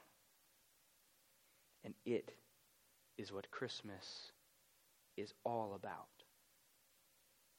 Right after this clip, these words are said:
Still today, possibly the best summary of this is from the Chalcedonian definition. Um, I'm, I'm gonna summarize it 'cause I believe it could be helpful. It says, He is fully God and fully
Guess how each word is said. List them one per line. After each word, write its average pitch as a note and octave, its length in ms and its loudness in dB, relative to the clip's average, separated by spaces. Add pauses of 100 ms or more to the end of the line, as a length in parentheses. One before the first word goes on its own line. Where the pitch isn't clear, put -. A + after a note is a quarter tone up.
(1500)
Still D3 340 10
today, A#2+ 400 12
possibly B2 420 10
the G#2+ 80 8
best A#2 260 10
summary A2+ 360 8
of G2 100 4
this G2+ 220 2
is G#2+ 80 -6
from G#2+ 200 0
the G#2 80 4
Chalcedonian G#2+ 680 6
definition. G2 540 0 (800)
Um, G2+ 360 2 (120)
I'm, C3+ 200 2
I'm D#3+ 80 6
gonna D#3 120 8
summarize C3 680 12
it - 140 0
'cause A#2+ 140 4
I A#2 60 10
believe B2+ 280 8
it C3+ 120 4
could B2 240 2
be A2 80 0
helpful. G2+ 380 -2
It - 360 -18
says, G#2+ 220 6 (580)
He F3+ 340 12
is D3+ 160 12
fully F#3 520 12
God C3+ 520 12 (460)
and B2+ 240 10
fully A#2+ 720 6